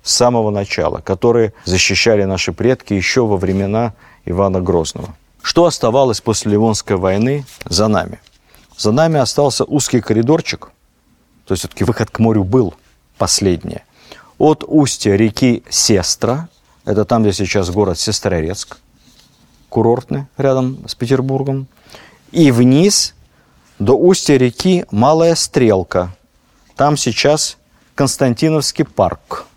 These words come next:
Стрельня. Примерно побережье в пределах современного Питера. Вот. Исторически наша земля. Поэтому, когда Пётр Первый основывал Питер,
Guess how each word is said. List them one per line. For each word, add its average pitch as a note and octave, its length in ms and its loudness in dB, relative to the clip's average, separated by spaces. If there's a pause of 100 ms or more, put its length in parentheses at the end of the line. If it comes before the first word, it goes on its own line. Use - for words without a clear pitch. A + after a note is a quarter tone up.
(320)
Стрельня. G2 680 0 (220)
Примерно C3+ 600 2
побережье A#2+ 600 2
в - 80 -6
пределах B2 480 2
современного A2+ 680 2
Питера. - 460 -10 (500)
Вот. G#2 420 -2 (640)
Исторически C3 800 0
наша G2+ 420 0
земля. F#2 440 -4 (640)
Поэтому, F#2+ 560 0
когда A2 320 0
Пётр C#3 420 -2
Первый - 400 -4 (340)
основывал F2+ 600 0
Питер, - 360 -8